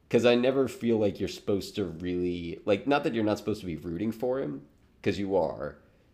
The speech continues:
but I don't, I never get the sense that it's saying, like, "This is a good guy."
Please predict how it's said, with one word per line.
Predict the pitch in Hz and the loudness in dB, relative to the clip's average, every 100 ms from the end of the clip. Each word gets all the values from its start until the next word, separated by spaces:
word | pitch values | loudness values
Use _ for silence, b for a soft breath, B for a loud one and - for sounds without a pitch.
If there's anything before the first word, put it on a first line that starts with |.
| _ - | _ -20
but | - 87 117 | -4 4 6
I | 107 | 8
don't, | 113 120 | 6 4
I | 117 | 4
never | 123 143 | 4 4
get | 117 87 110 | 2 4 2
the | 95 | 2
sense | - 92 87 | -2 -2 -2
that | 90 | -2
it's | 82 76 | -4 -4
saying, | - 87 82 82 78 | 0 0 0 -2 -6
like, | 76 82 | -8 -4
"This | 90 90 | -4 -4
is | 80 | -6
a | |
good | 73 80 73 | -4 -4 -4
guy." | 76 76 50 - | -6 -8 -10 -16